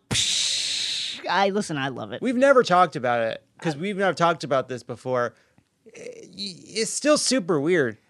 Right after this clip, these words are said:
Speaker 1: I th-, here's my take. Kiss your, yeah, that's fine. Like, you guys are close. You're close with your children. I love it. Show affection. I think that's very positive.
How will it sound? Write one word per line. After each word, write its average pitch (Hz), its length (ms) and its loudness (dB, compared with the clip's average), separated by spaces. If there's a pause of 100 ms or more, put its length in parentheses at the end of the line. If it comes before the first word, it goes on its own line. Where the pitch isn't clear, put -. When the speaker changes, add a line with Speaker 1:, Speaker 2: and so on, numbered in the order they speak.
(180)
Speaker 1:
I 262 200 2
th-, - 180 -16
here's 302 320 -4
my 208 180 2
take. 92 440 -10 (480)
Kiss - 240 -2
your, 508 160 -14
yeah, 381 340 -2
that's 349 160 -8
fine. 294 320 -2
Like, 240 240 -2
you 233 80 -6
guys 269 240 0
are 240 60 -4
close. 247 560 0
You're 208 160 -2 (180)
close - 300 0
with 247 80 -4
your 220 100 -2
children. 226 420 0
I 214 100 2
love 190 220 2
it. 226 120 0
Show 185 180 0
affection. 196 420 -2
I 180 120 0
think 208 180 -6
that's 196 240 -2
very 185 300 -2
positive. 139 680 -4